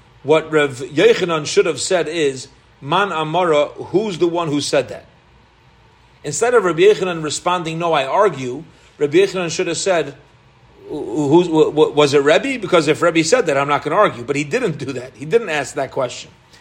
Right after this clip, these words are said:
But Dom Alei Shmi Alei says, Gemara, maybe Rabbi Yochanan never heard this halacha of Rebbe,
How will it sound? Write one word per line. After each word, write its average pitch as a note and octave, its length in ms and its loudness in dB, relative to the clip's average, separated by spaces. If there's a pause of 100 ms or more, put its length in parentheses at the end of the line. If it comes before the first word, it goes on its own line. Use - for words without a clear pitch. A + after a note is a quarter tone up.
(260)
But D#3 140 2
Dom G3+ 160 6
Alei F#3+ 320 0
Shmi D#3 240 -2
Alei D3+ 200 4
says, D#3+ 200 -4
Gemara, E3 240 2
maybe F3 300 0
Rabbi D#3+ 180 2
Yochanan E3+ 320 -2
never D3+ 260 0
heard C#3+ 260 0 (420)
this D3 140 -6
halacha D3+ 260 0
of C#3+ 100 -2
Rebbe, C#3 300 -4